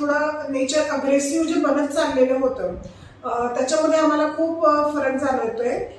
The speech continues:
अ, तो खूप शांत झालेला पहिल्यापेक्षा. अ, रात्रीचं जे मेडिटेशन सर करायला लावतात, त्यांनी त्याला झोप छान लागते,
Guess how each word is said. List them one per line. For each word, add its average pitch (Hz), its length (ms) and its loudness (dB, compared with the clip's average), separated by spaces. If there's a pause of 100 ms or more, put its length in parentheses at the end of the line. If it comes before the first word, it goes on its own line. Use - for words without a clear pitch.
(320)
अ, 247 200 0 (100)
तो 294 60 -4
खूप 320 260 -8
शांत 311 500 0
झालेला 285 360 2
पहिल्यापेक्षा. 254 840 -2 (400)
अ, 254 60 0 (340)
रात्रीचं 269 520 -2
जे 294 220 0
मेडिटेशन 269 600 0
सर 285 180 -2
करायला 269 420 0
लावतात, 277 280 0
त्यांनी 277 240 -4
त्याला 285 240 0
झोप 254 360 0
छान 294 300 -2
लागते, - 680 -4